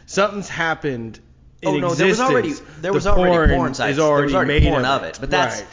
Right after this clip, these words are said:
Speaker 2: but that's
Speaker 1: right.
Speaker 2: because it doesn't actually need to be on the internet to have porn of it.
Speaker 1: Right.
Speaker 2: It's just if you've thought of it, there's porn
Speaker 1: There's
Speaker 2: of it.
Speaker 1: porn of it. Exactly.
Speaker 2: Yes, and
Speaker 1: That's,
Speaker 2: I had
Speaker 1: that's
Speaker 2: thought
Speaker 1: why
Speaker 2: of these, I... had thought of these names.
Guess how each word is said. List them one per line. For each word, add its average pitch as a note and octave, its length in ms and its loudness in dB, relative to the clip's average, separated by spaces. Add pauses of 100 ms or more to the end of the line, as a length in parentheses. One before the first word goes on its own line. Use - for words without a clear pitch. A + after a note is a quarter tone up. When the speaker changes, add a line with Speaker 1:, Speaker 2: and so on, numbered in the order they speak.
Speaker 2:
but C3 160 -6
that's F3+ 180 0
Speaker 1:
right. - 40 -10
Speaker 2:
because C3+ 480 -4 (160)
it E3 100 -8
doesn't F#3+ 200 -4
actually F3 280 -6
need D3 140 -8
to C3+ 40 -10
be B2 200 -6
on C#3 200 -6
the A2 140 -10
internet B2 420 -10
to B2+ 80 -14
have G2+ 200 -10
porn F#2+ 240 -12
of F2 140 -16
it. D2 140 -16 (180)
Speaker 1:
Right. C3+ 180 -6
Speaker 2:
It's - 140 -12
just E3+ 220 -12
if G#2+ 160 -12
you've E3 200 -12
thought B2+ 280 -4
of F2+ 120 -10
it, C#2+ 120 -14 (320)
there's G#2+ 220 -10
porn - 220 0
Speaker 1:
There's D3+ 140 2
Speaker 2:
of - 40 -14
it. - 40 -8
Speaker 1:
porn D3+ 280 0
of A#2+ 140 -4
it. G#2 120 -14
Exactly. C#3 400 0
Speaker 2:
Yes, G#2+ 180 -6
and G#2 100 -6
Speaker 1:
That's, D3 100 0
Speaker 2:
I D3 80 0
had D#3+ 120 0
Speaker 1:
that's C#3+ 120 -2
Speaker 2:
thought D#3 280 2
Speaker 1:
why C3 80 2
Speaker 2:
of B2+ 100 -4
these, C3 500 -8
I... C3+ 120 -4
had A#2+ 140 -6
thought D3+ 240 -2
of A2+ 100 -6
these A2 240 -12
names. B2 600 -8